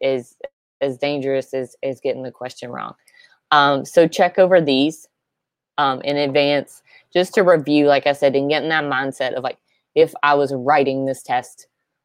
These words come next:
what, um, how would I word this? You know, it might, like I said, sometimes you take these things and you feel like they're impractical, but, um, in a perfect society, what would be a great Google tool to use?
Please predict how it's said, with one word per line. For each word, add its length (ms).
what, 540
um, 480
how 400
would 140
I 120
word 320
this? 300
You 80
know, 140
it 80
might, 420
like 120
I 40
said, 280
sometimes 480
you 80
take 240
these 160
things 240
and 160
you 100
feel 140
like 160
they're 140
impractical, 500
but, 320
um, 360
in 140
a 60
perfect 360
society, 580
what 160
would 100
be 140
a 40
great 280
Google 260
tool 220
to 100
use? 340